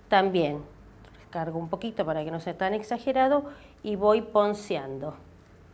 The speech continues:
¿sí? Justo voy ponceando, voy a mostrar de este lado también, voy ponceando en algunas partes, ¿sí?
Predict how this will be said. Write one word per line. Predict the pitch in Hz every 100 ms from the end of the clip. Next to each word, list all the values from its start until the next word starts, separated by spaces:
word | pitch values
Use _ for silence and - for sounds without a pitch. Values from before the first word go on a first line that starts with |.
| - - -
¿sí? | 170 220 320 - - - - - - - - - - - - -
Justo | 190 185 - 214 214 - - - -
voy | 165 160
ponceando, | - 175 180 - 240 240 240 240 247 247 - - - - -
voy | 170
a |
mostrar | 156 147 156 151
de | 156
este | - 170
lado | 170 180
también, | 185 202 208 226 240 240 240 240 - - - - - 160
voy | 156 156
ponceando | - 185 190 - 233 226 233 226 220 226 226 - - - - - - - -
en | 202
algunas | 185 180 170 165 165
partes, | - 139 135 - -
¿sí? | - 262 294